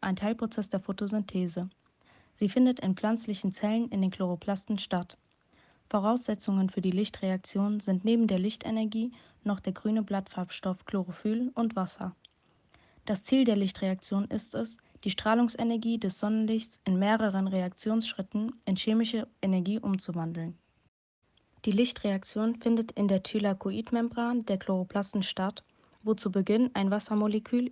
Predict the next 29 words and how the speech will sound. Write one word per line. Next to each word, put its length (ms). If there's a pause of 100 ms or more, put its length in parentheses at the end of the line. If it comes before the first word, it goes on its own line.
in 140
Sauerstoff, 560 (280)
Wasserstoff 520 (100)
und 160
Elektronen 560
gespalten 560
wird. 240 (1160)
Der 100
Sauerstoff 640
wird 180
anschließend 760
an 120
die 120
Umwelt 400
abgegeben 680 (240)
und 220
ein 180
von 220
der 100
Spaltung 460
des 200
Wassers 380
gewonnene 540
Elektron 640 (320)
wird 200
durch 200
die 180
gespeicherte 720
Lichtenergie 840